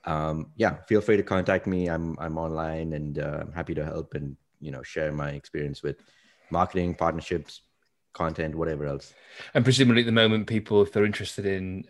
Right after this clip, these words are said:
Speaker 2: uh, using Broca, they sign up to be on the wait list then for, for when you're releasing the next phase.
Speaker 1: Absolutely, yeah.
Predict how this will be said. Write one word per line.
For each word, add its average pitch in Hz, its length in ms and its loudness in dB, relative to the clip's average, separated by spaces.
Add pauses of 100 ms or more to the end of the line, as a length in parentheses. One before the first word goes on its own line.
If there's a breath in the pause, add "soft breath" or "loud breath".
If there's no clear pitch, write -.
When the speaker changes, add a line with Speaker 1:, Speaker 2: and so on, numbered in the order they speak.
Speaker 2:
uh, 98 140 0
using 104 360 -2
Broca, 92 560 -2 (180)
they 98 380 6
sign 98 260 2
up - 100 -4
to - 100 -12
be 98 120 4
on 92 100 0
the 90 60 -2
wait 95 300 4
list - 260 -6
then 90 240 0
for, 90 300 2
for 95 180 -2
when 92 200 0
you're 90 240 0
releasing 92 460 0
the 90 80 0
next - 240 0
phase. 82 460 2 (680 loud breath)
Speaker 1:
Absolutely, 87 480 4
yeah. 76 140 2